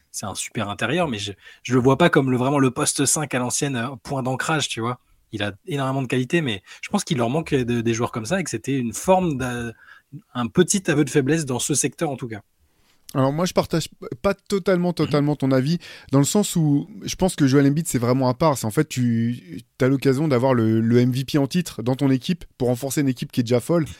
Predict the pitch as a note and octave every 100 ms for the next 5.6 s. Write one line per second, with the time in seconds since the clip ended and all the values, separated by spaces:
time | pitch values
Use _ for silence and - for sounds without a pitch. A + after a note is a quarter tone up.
0 | - - - A#2 A#2+ D3+ D#3+ C3 C3+ D3+
1 | - C3+ B2+ A#2+ C3+ C3+ D3 F#3 F3+ D#3+
2 | C#3 - F3 B2+ C3+ B2+ B2+ C#3 C#3+ C#3+
3 | - C#3+ D#3 C#3+ A#2+ C#3 D#3 - C#3+ C#3+
4 | F3 F3 B2+ C3 B2 B2+ B2+ A#2 B2 A2+
5 | C#3+ C3+ B2 A#2+ A#2